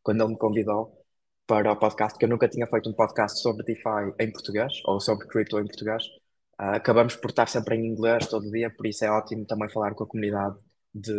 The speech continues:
língua portuguesa. Claro, ma-, muito mais do Brasil. Ahm, que se alguém me quiser contactar para discutir alguma ideia, para fazer alguma questão,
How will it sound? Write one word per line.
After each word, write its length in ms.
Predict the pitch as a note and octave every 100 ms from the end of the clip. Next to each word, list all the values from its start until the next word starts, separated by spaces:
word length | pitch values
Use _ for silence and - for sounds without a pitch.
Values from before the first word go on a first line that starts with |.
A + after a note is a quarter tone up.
| G2+
língua 240 | G#2+ A2
portuguesa. 560 | - - B2 B2 B2 B2 _ _ _ -
Claro, 240 | A#2 A2
ma-, 180 | A#2 -
muito 200 | B2 A2
mais 160 | A#2+ A#2
do 80 | G#2
Brasil. 480 | G#2+ G#2 A#2 B2+ - _ _ _ _ _ _
Ahm, 400 | A2+ A2 A2 A2 - _ _
que 160 | - -
se 100 | -
alguém 240 | C#3 C#3
me 140 | C#3 C3+
quiser 260 | C3+ C3+
contactar 640 | C3 B2+ C3 - B2+ A2+ - -
para 400 | A2+ G#2+ G#2 G#2
discutir 340 | - - G#2
alguma 240 | A2 C3+
ideia, 380 | C#3 A#2 B2 G2+
para 180 | - G#2
fazer 300 | A#2 G#2+ G#2+
alguma 260 | G#2+ B2 B2
questão, 460 | - A#2+ A2+ A2